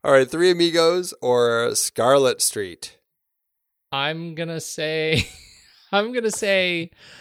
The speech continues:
Speaker 2: wow, Scarlet
Speaker 1: <sighs>
Speaker 2: Street. Are you Three Amigos?
Speaker 1: <sighs> I, uh, yes. <laughs>
Speaker 2: Oh my God.
Speaker 1: I know,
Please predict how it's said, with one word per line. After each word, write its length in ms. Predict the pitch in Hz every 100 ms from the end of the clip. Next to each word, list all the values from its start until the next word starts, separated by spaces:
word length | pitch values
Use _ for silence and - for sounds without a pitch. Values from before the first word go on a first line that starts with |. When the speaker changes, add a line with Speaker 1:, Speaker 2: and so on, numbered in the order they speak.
| - _ _
Speaker 2:
wow, 720 | - 135 131 123 117 110 107 _ _ _ _ _ _ _ _ _
Scarlet 600 | - - - - - -
Speaker 1:
<sighs> 0 |
Speaker 2:
Street. 640 | 104 87 - 131 123 - -
Are 80 | 143
you 160 | 147 190
Three 220 | - 165
Amigos? 640 | 131 117 123 123 120 - _ _ _ _ _ _ - _ _ _ _ _ _ _
Speaker 1:
<sighs> 0 |
I, 480 | - - - - - - - -
uh, 760 | 135 135 135 147 139 139 135 117 73 - - - _ _
yes. 920 | - 101 95 104 117 120 - - - 131 - _ _ _ _ _ _ -
<laughs> 60 | - _ - _ _ _ _ - _ _ _
Speaker 2:
Oh 60 | - _ _
my 80 | - _ - _ _ _ _ _ _ _ _ _ _ _ _ _ _ _ -
God. 100 | - - - - - - _ -
Speaker 1:
I 120 | 123
know, 320 | 110 104 98